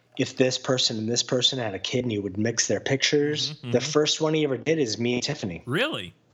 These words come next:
Speaker 1: Yeah.
Speaker 2: What a legacy.
Speaker 1: Yeah. Yeah. What a legacy.
Speaker 2: <laughs>
Speaker 1: Right? It's amazing.
Speaker 2: When we're all
Speaker 1: Oh,
Speaker 2: dead,
Speaker 1: to be a
Speaker 2: that's
Speaker 1: part of history.
Speaker 2: When we're all dead, that's what you'll be remembered for.
Speaker 1: Yep.
Speaker 2: Was it a beautiful
Speaker 1: For that
Speaker 2: child?
Speaker 1: episode of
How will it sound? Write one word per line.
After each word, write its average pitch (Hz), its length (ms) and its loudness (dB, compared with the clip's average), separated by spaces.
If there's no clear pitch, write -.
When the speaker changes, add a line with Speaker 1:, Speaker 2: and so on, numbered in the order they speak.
Speaker 1:
Yeah. 143 180 2
Speaker 2:
What 139 180 -2
a 156 40 -2
legacy. 156 440 -2
Speaker 1:
Yeah. 135 80 -2
Yeah. 147 200 0
What 123 360 0
a 151 60 2
legacy. 101 600 -4
Speaker 2:
<laughs> - 60 -18
Speaker 1:
Right? 135 220 2
It's - 100 -4
amazing. 107 500 0
Speaker 2:
When 160 220 -2
we're 165 140 -2
all 175 200 -2
Speaker 1:
Oh, 156 240 4
Speaker 2:
dead, 160 60 0
Speaker 1:
to 151 60 -4
be 143 120 0
a 127 40 0
Speaker 2:
that's - 160 -12
Speaker 1:
part 135 200 2
of 120 60 -8
history. 110 460 -8
Speaker 2:
When 151 220 -4
we're 151 140 -2
all 151 140 -2
dead, 151 300 -4
that's 110 200 -8
what 117 180 -6
you'll 120 80 -6
be 117 120 -4
remembered 117 440 -8
for. 95 280 -14
Speaker 1:
Yep. - 380 -2
Speaker 2:
Was 120 200 -4
it 123 80 -4
a 113 40 -4
beautiful 131 400 -2
Speaker 1:
For 120 60 -2
that 117 40 2
Speaker 2:
child? 165 180 0
Speaker 1:
episode 131 260 -4
of 107 60 -6